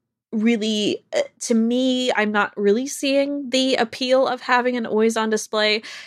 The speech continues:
And they also said in the Verge review that it did to them feel like it, the battery drained faster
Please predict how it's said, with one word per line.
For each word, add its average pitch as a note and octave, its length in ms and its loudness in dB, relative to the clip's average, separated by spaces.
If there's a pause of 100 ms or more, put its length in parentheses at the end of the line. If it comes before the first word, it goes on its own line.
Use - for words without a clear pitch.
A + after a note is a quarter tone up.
(140)
And G#3+ 180 0
they G3+ 200 2
also G#3+ 260 -2
said G3+ 240 0
in F#3 80 4
the F3+ 80 -4
Verge E3+ 320 0
review E3 240 -2
that E3 180 0
it F3 260 -2
did F#3 240 2
to A3 100 -4
them A3+ 260 0
feel A3 260 0
like A3+ 240 0
it, G#3+ 220 -2 (480)
the F#3 160 -2
battery E3+ 480 0
drained F#3 420 -2
faster G#3+ 600 -2